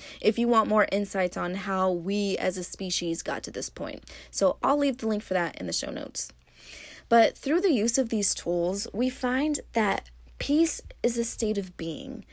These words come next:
Drama is a state of doing. Who you choose to be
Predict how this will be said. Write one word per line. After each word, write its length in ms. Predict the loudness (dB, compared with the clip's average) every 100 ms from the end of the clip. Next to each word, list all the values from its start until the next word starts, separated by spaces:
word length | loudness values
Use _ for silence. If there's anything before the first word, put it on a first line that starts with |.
| -20 -20 -20 -6
Drama 560 | 0 2 4 4 2 0
is 140 | 0
a 60 | 0
state 340 | 0 -2 -2 -6
of 180 | -10 -12 -6
doing. 420 | -4 -4 -6 -12 -18 -20 -20 -20 -20 -20 -20 -20
Who 220 | 0 2 6
you 200 | 6 4
choose 400 | 4 2 2 2
to 140 | 0
be 560 | 0 0 0 -2 -6 -10